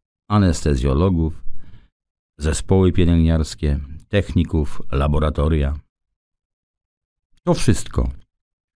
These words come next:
co mogło być niezbędne w handlu ludźmi,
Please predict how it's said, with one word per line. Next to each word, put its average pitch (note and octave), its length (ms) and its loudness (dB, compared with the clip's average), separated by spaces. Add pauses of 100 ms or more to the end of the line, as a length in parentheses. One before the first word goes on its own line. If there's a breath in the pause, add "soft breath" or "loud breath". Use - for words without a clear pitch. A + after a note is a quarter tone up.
(100)
co A2+ 260 4
mogło D#3 340 4
być C3+ 240 2
niezbędne A#2 600 4
w - 60 -2
handlu G#2+ 580 4
ludźmi, G2 680 2